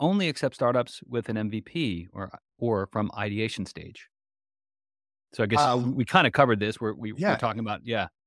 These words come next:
Speaker 1: having, having a good idea about your product market fit and having a website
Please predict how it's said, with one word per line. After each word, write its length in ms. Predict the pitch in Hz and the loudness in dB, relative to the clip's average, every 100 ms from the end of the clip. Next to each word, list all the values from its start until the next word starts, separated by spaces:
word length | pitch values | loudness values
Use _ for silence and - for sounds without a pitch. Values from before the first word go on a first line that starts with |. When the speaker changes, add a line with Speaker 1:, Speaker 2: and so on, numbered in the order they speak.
| _ - | _ -4
Speaker 1:
having, 440 | 135 123 120 101 _ _ | -2 0 -2 -6 _ _
having 420 | 120 117 113 107 | -14 -12 -10 -8
a 100 | 107 | -8
good 160 | 104 107 | -4 -4
idea 220 | 107 110 | -2 -2
about 200 | 104 80 | -2 -4
your 100 | 90 | -6
product 260 | 104 95 | -6 -4
market 260 | 101 95 101 | -6 -6 -6
fit 200 | 139 135 - | -4 -4 -4
and 160 | 104 | -6
having 240 | 98 98 92 | -4 -4 -4
a 80 | |
website 580 | 92 147 135 147 135 131 | -2 -2 -2 -2 -2 -4